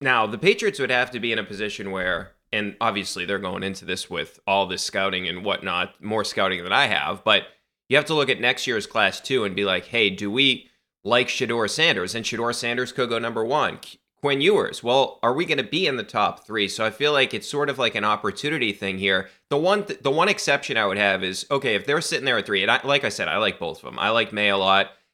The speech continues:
and I really like Jayden Daniels. If they say, "Don't like May," or "Don't like Daniels," and that's the quarterback left for them at number three,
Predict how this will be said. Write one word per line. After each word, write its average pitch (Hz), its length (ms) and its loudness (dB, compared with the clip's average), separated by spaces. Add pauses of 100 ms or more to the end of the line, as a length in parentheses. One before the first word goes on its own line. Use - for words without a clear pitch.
and 104 140 0
I - 20 2
really 110 240 2
like 95 240 0
Jayden 92 260 -2
Daniels. 85 520 -4 (320)
If 131 180 0
they 196 220 8
say, 147 440 4
"Don't 131 300 4
like 120 240 2
May," 98 440 -4 (180)
or 120 100 0
"Don't 135 300 2
like 117 240 0
Daniels," 98 560 0
and 117 200 -2
that's 127 280 0
the 127 100 -4
quarterback 107 540 0
left 107 280 -2
for 110 120 -4
them 101 180 0
at - 80 -6
number 98 300 -2
three, 127 540 0